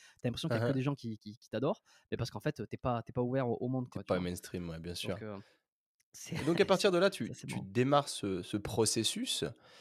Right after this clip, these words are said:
Speaker 2: Et, heu, un conseil que tu vas donner, du coup, qui est intéressant, c'est, on m'a déjà demandé à des, des gens qui, qui n'ont jamais fait de podcast, qui ont l'ambition d'en faire ou, heu, ont émis l'hypothèse de commencer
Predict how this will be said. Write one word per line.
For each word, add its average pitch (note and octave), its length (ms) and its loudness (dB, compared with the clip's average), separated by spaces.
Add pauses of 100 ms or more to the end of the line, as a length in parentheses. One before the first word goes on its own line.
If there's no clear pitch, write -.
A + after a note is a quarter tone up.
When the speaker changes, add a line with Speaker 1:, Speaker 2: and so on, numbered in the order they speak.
(320)
Speaker 2:
Et, A#2+ 240 10
heu, A#2 40 12 (420)
un G#2+ 120 6
conseil D3+ 320 6
que B2 100 0
tu - 160 -4
vas F#2+ 120 8
donner, A2 300 4
du G2 120 -2
coup, A#2+ 160 -4
qui - 100 -6
est G2 40 2
intéressant, G2 480 0
c'est, B2+ 360 4 (360)
on C3 120 4
m'a C3+ 100 10
déjà C#3+ 200 8
demandé B2+ 280 8
à B2 60 8
des, F2 160 4
des G2+ 180 0
gens A#2 220 2
qui, F#2+ 360 -8
qui - 180 -10
n'ont F2+ 140 -4
jamais G2+ 260 0
fait G#2+ 120 0
de - 40 -12
podcast, G#2+ 480 2
qui F#2 260 0
ont A2+ 300 2 (420)
l'ambition G#2 640 -4
d'en F#2+ 180 2
faire A2 500 4
ou, G2+ 320 0
heu, F2+ 180 0 (180)
ont - 180 -8 (1200)
émis C3+ 260 6
l'hypothèse A#2+ 580 8
de G2 80 4
commencer G2+ 640 0